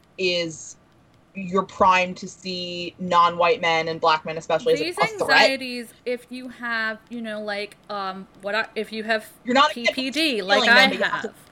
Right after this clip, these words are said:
Speaker 2: Um, if you have
Speaker 1: Yeah.
Speaker 2: P T S D, these anxieties don't come from nowhere. You're taught to have them.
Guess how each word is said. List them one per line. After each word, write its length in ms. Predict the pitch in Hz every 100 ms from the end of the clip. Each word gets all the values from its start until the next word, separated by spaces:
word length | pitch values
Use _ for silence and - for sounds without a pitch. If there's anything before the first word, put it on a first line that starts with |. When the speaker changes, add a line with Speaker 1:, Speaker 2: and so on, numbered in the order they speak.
| - - - - - -
Speaker 2:
Um, 320 | 196 196 208
if 140 | 214 208
you 120 | 208
have 140 | 214
Speaker 1:
Yeah. 140 | - -
Speaker 2:
P 260 | - 214 208
T 280 | - 233
S 320 | 240 254 247 -
D, 540 | 311 370 320 185 170 - - - - -
these 240 | 294 339
anxieties 800 | 392 370 294 302 370 349 330 320
don't 320 | - 254 262
come 240 | - 285 269
from 220 | 277 269
nowhere. 400 | 262 254 214 180
You're 220 | 180 233
taught 380 | 233 - 233 220
to 120 | 196
have 320 | 180 151 -
them. 160 | - -